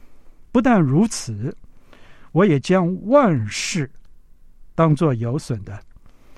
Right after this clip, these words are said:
因我已认识我主基督耶稣为至宝。我为他已经丢弃万事，看作粪土，为要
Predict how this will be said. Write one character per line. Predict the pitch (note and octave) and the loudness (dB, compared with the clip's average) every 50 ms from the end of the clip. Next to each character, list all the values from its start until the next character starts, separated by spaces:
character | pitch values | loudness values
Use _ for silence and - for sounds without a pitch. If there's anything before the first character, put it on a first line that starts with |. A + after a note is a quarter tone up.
| - - - | -20 -12 -4
因 | - F3 F3+ G3 F#3+ | 2 4 6 6 6
我 | D#3 C3+ C3+ D#3 | 4 4 2 2
已 | F3 D3+ B2+ A#2+ A#2 - - | 0 0 -2 -4 -6 -10 -10
认 | - A#3 C4 C4+ A#3+ F3+ D3+ B2+ | -2 2 2 4 4 4 4 2
识 | G#2+ - - - - G3 D#3+ C3 A#2 G2 - - - - | 0 -4 -8 -6 -2 -2 -2 -2 -4 -6 -10 -18 -16 -8
我 | - B2+ C3 C#3 D#3 G3 A3 | -4 0 2 4 4 4 2
主 | - - C#3+ B2+ A#2 G#2+ G2 G2+ F#2+ - - | 0 -2 -4 -4 -4 -6 -8 -14 -16 -18 -12
基 | - - G3+ G3 F#3+ F#3 F#3 F#3 F3 - - | -6 -2 0 2 2 2 0 -2 -4 -2 0
督 | G3+ F3 E3+ E3 D#3+ D3+ D3+ F#3 G3 | 2 2 2 2 0 -2 -6 -6 -4
耶 | D3+ D3+ D#3 D#3 | -2 0 0 0
稣 | C#3+ - - D3+ D3 D3+ D3+ D3 D#3 - - - - - - _ | 0 -4 -6 -6 -4 -4 -4 -6 -8 -14 -20 -20 -20 -20 -18 _
为 | - C#3 C3+ A2+ A#2+ C3 C#3 D3 - _ - - - | -6 -6 -4 -4 -4 -6 -6 -6 -10 _ -20 -16 -8
至 | - A3+ A3 G3+ E3+ C#3+ C3 - - | -2 2 4 4 4 2 0 -4 -4
宝。 | C#3+ A#2+ G#2+ A2 G#2 G2 G2+ G#2+ B2 D#3+ F3 - - - - - - - - - - - - - - - - - - - - - - - - - | -6 -6 -6 -10 -12 -12 -10 -6 -4 -4 -6 -6 -12 -20 -20 -20 -20 -20 -20 -20 -20 -20 -20 -20 -20 -20 -20 -20 -20 -20 -20 -20 -20 -20 -8 -2
我 | - E3+ F#3+ | 2 4 4
为 | B3+ C4+ A3 | 4 2 0
他 | - - G#3 A3 A3+ A3+ G#3 G3+ - | 0 0 0 2 2 0 -2 -6 -6
已 | - C3+ | -6 -2
经 | G#2 D#3 D#3 D3+ C#3+ - | 0 2 2 2 2 2
丢 | - C4 C4 C4 C4 A3 | 2 4 4 4 4 2
弃 | - - - - B3 D#3+ B2 | 0 -2 2 2 2 2 2
万 | C#3 - - C4 D4 B3 G#3 D#3 B2 A2+ | -2 -6 -2 2 2 4 4 2 0 -2
事， | - - - - D3 B2+ - - - - - - - - - - - | -4 -6 -6 -6 -6 -8 -8 -12 -18 -20 -20 -20 -20 -20 -20 -16 -10
看 | - - G3+ F#3+ C#3+ | -2 0 2 2 2
作 | C3+ - D#3 C#3 B2+ A#2 - - - - - - - - - | 2 2 0 0 -2 -4 -8 -12 -18 -20 -20 -20 -20 -20 -20
粪 | - - - C#4+ C4+ A3 F3 D#3 | -16 -4 2 4 6 6 6 4
土， | B2+ - - C#3+ B2+ A#2 A2 B2 D#3+ - - - - - - - - - - - - - - - - | 4 0 -4 -4 -4 -2 -2 -2 -4 -4 -6 -14 -20 -20 -20 -20 -20 -20 -20 -20 -20 -20 -14 -4 2
为 | G#3+ A3 G#3 D3+ | 2 4 4 4
要 | C#3+ D#3 C#3+ A#2+ G#2 G#2 | 2 2 2 0 -4 -8